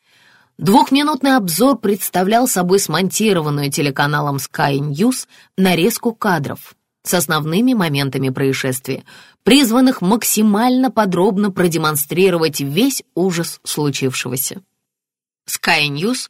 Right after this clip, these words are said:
британский круглосуточный информационный телеканал,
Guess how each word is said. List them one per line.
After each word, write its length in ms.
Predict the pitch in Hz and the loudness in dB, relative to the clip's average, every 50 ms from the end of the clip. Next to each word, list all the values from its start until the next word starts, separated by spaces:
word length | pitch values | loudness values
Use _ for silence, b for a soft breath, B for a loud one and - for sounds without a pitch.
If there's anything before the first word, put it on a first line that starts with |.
| _ - | _ -10
британский 600 | 180 170 196 202 196 - 254 294 285 - - 262 | -4 -2 -2 -2 0 -2 -4 -4 -4 -6 -6 -6
круглосуточный 880 | 247 - 190 165 151 160 147 139 - - 170 180 233 214 - - 175 160 | -6 -6 -6 -8 -4 -4 -4 -4 -4 -8 -8 -8 -6 -8 -6 -6 -4 -6
информационный 760 | 151 143 - 143 143 143 139 - - 156 139 135 139 143 143 131 | -6 -6 -6 -6 -6 -6 -6 -6 -6 -6 -6 -6 -6 -8 -8 -6
телеканал, 640 | - 143 135 135 127 127 135 135 143 165 214 240 | -6 -4 -4 -4 -4 -4 -6 -4 -4 -4 -6 -6